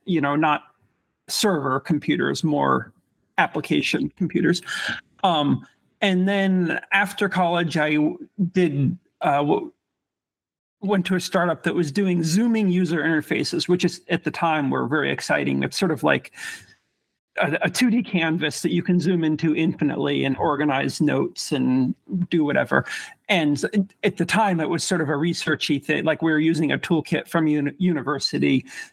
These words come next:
um, but, you know, lots of papers were being written on it and things like that. And so after a year, I went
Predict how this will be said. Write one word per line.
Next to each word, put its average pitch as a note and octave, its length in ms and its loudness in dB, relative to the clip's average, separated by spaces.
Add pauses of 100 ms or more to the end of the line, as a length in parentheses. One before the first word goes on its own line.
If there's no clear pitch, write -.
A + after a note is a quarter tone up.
(180)
um, C3+ 340 0
but, - 280 0
you E3+ 160 0
know, C#3+ 120 0
lots C#3+ 220 0
of C#3 100 -6
papers C3+ 380 0
were C#3+ 100 0
being B2+ 220 0
written C3 240 0
on C3 140 2
it - 100 -4
and D3 100 2
things - 280 0
like C#3 160 -4
that. C3 260 0
And D3 180 0
so D3 500 0
after F3 360 0
a D#3+ 40 0
year, D#3+ 260 2
I C#3+ 100 2
went D#3 300 0